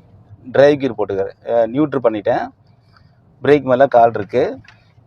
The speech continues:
இங்க ஒரு ஸ்பீட் பிரேக் இருக்கு. So, லைட்டா பிரேக் அடிக்கிறேன்.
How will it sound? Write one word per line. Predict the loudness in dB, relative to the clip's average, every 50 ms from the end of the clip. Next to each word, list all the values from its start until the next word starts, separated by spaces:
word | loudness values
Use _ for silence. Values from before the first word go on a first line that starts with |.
| _ -20 _ _ _ _ _ _
இங்க | -8 -2 0 0
ஒரு | 0 0 0
ஸ்பீட் | -2 -2 0 0
பிரேக் | -2 -2 -2 -2
இருக்கு. | -8 -8 -6 -4 -2 -2 -2 -2 -4 -8 -16 _ _ _ _ _ _ _ _ _ _ _ _ _ _ _ _ _ _ _ _
So, | _ -4 -4 0 2
லைட்டா | 2 0 0 2 0 0 0
பிரேக் | 2 0 0 0 0 0
அடிக்கிறேன். | -2 -2 -4 -2 -2 -2 -2 -4 -8 -14